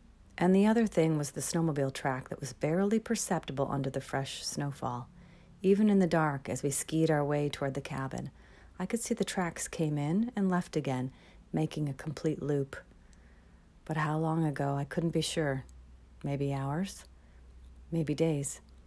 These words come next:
I preferred to think that a snowmobiler had just used the cabin driveway to turn around, or maybe they had thought the driveway was part of the trail, and when they saw the cabin, they turned back and left.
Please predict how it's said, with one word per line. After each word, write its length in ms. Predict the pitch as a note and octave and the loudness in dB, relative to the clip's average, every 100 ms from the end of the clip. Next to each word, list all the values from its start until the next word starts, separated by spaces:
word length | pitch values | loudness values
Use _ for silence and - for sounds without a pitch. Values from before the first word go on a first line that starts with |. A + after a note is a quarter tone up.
| - - - - - - - - - | -20 -20 -20 -20 -20 -20 -20 -20 -6
I 80 | G3 | -4
preferred 400 | B3+ B3 A3 G3 | -4 -2 2 2
to 80 | F#3+ | 2
think 280 | F3 D#3+ | 4 2
that 100 | D#3 | 2
a 40 | D3 | 0
snowmobiler 720 | - - D#3 D3 C#3+ C3+ C3+ | 0 0 2 2 2 2 0
had 140 | C3+ C3+ | -2 -4
just 320 | C#3+ C#3 - | -4 -4 -4
used 260 | C#3+ C#3 | -4 -4
the 60 | D3 | -6
cabin 380 | - C#3 C3+ C#3 | -4 -2 -2 -2
driveway 500 | C#3 C#3 C#3 C#3 C3+ | 0 0 0 -2 -2
to 80 | C3+ | -2
turn 200 | - C3+ | -4 -4
around, 500 | C3 C#3+ C#3+ B2+ B2+ - - - - - - | -2 -2 -2 -4 -6 -12 -20 -20 -20 -12 -4
or 100 | D3 | 0
maybe 240 | D3 C#3+ | 0 2
they 140 | C#3+ C#3 | 2 2
had 160 | C3+ | 2
thought 240 | D3 C#3+ - | 0 0 0
the 80 | |
driveway 340 | C#3 C#3+ C#3 C#3 | -2 0 0 0
was 180 | C3+ C3+ | -2 -4
part 220 | - C3+ | -4 -4
of 80 | C3+ | -2
the 60 | |
trail, 480 | A3+ - E3 B2+ B2 - - - - - | -6 -2 0 0 -2 -10 -20 -20 -20 -8
and 80 | D3+ | -4
when 140 | C#3+ | -2
they 80 | C#3 | -2
saw 260 | - C#3+ C#3 | 0 0 0
the 100 | C#3 | 0
cabin, 420 | - D3+ C#3 C3 | -2 -2 0 0
they 100 | C3 | -2
turned 300 | - C#3 C3+ | -2 -4 -2
back 280 | C3 C3 C3+ | -2 -4 -4
and 100 | C3 | -2
left. 440 | C3 B2+ - - | -4 -6 -10 -16